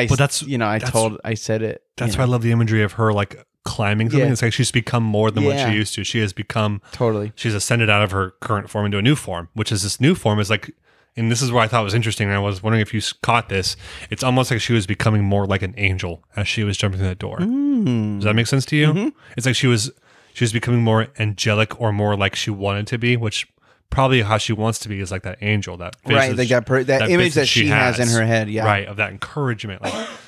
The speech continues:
Speaker 2: like, you know
Speaker 1: Yeah.
Speaker 2: what to say. Well, how would I say it? You know, and that's the
Speaker 1: Exactly.
Speaker 2: encouragement. So I thought that was really cool. I don't think that's, uh, an entirely intentional, or sorry, no, I shouldn't say intentional, an
Speaker 1: I think it's
Speaker 2: entirely
Speaker 1: intentional.
Speaker 2: vivid thing. It's a fir-, it's su-,
Speaker 1: Yeah.
Speaker 2: super intentional,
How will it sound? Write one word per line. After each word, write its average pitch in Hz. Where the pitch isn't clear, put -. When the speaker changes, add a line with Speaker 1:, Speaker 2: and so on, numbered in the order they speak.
Speaker 2:
like, 110
you 170
know 196
Speaker 1:
Yeah. 139
Speaker 2:
what 127
to -
say. 113
Well, 113
how 143
would 131
I 117
say 110
it? 90
You 98
know, 98
and 107
that's 107
the 117
Speaker 1:
Exactly. 113
Speaker 2:
encouragement. 107
So 139
I 151
thought 175
that 175
was 135
really 131
cool. 120
I 127
don't 156
think 147
that's, 131
uh, 113
an 113
entirely 113
intentional, 120
or 117
sorry, 104
no, 107
I 104
shouldn't 98
say 92
intentional, 90
an 110
Speaker 1:
I -
think -
it's 104
Speaker 2:
entirely 110
Speaker 1:
intentional. 98
Speaker 2:
vivid 117
thing. 147
It's 117
a 113
fir-, 160
it's 392
su-, 466
Speaker 1:
Yeah. 151
Speaker 2:
super 165
intentional, 123